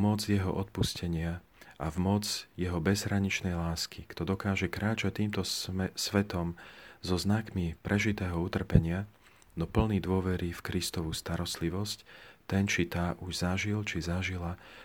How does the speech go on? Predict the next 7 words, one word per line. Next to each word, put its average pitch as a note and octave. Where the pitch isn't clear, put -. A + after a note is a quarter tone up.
na F2+
sebe F2+
ovocie F#2
Kristovho F2
umučenia, F2+
Kristovej E2
smrti A2